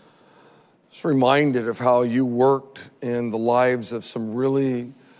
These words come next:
s-, some of our brothers and sisters in, in the scriptures who were facing difficult times. In fact, from cover to cover, there are just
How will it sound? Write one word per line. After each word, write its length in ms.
s-, 220
some 240
of 100
our 120
brothers 420
and 120
sisters 760
in, 160
in 100
the 80
scriptures 580
who 200
were 180
facing 460
difficult 440
times. 600
In 80
fact, 440
from 200
cover 300
to 80
cover, 540
there 240
are 100
just 320